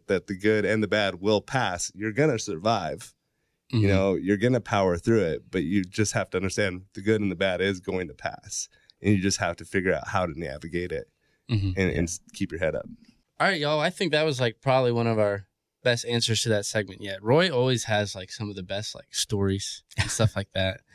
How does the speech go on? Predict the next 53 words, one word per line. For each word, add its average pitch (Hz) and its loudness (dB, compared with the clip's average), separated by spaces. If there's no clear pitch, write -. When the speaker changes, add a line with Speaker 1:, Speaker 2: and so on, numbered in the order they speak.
Speaker 1:
<laughs> - -16
I - 2
wish 104 6
I - 6
Speaker 2:
And 131 6
Speaker 1:
had 110 2
a 90 -2
notebook, 85 2
'cause - 0
Speaker 2:
I 170 6
Speaker 1:
then 190 8
Speaker 2:
know, 160 6
Speaker 1:
I, - 4
Speaker 2:
right? 135 4
Speaker 1:
<laughs> - -8
good 139 4
Speaker 2:
Ro-, 135 4
like, 117 6
Speaker 1:
thing 135 4
this 120 -2
is 98 -6
recorded. 92 2
Speaker 2:
<laughs> - -2
I 170 4
know. 147 6
Every 147 0
time 135 0
Roy 113 2
is 107 0
on 101 -4
the 95 -6
podcast, 92 -12
people 87 -16
love 85 -16
it. - -20
But 110 2
I 127 2
think 143 0
that's 131 -2
a 123 -6
great 117 0
note 110 -8
to - -14
end 107 -4
on. 107 0
Uh, 107 2
again, 131 0
we 147 4
wanna 160 4
thank 131 0
y'all 123 4
for 113 0
watching. 113 2